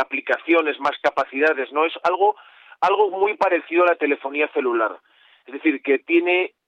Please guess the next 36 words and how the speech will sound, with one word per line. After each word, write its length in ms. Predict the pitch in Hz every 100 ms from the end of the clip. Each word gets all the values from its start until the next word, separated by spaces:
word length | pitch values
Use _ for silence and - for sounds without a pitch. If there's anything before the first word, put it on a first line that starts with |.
| _
pues, 180 | - 139
una 180 | 170 170
capa 340 | - 180 -
de 100 | 156
servicio 420 | - 143 151 151 160
superior 580 | - - 131 151 170 170
o, 540 | 151 - 123 123 120 -
o 100 | 139
lo 100 | 135
que 120 | 131
queramos 320 | 135 143 147
añadirle, 480 | 139 120 113 123 104
¿no? 180 | 104 131 - - - -
Entonces, 300 | 160 170 - - - -
eso 240 | 214 214
es 60 | 170
de 80 |
lo 80 | 175
que 100 | 147
se 80 | -
están 180 | - 156
apoyando 500 | 156 151 143 147 147
todos 240 | 143 151
los 140 | 143 -
centros 460 | 147 139 139 147 -
de, 300 | 117 113 107
de 140 | 117
control 380 | - 123 151 151
y 60 |
comando 460 | - 139 147 151 131
de 100 | 120
los 180 | 113 107
estados 380 | 110 - 139 139
y 40 | 139
las 160 | 135
ciudades 360 | - 139 139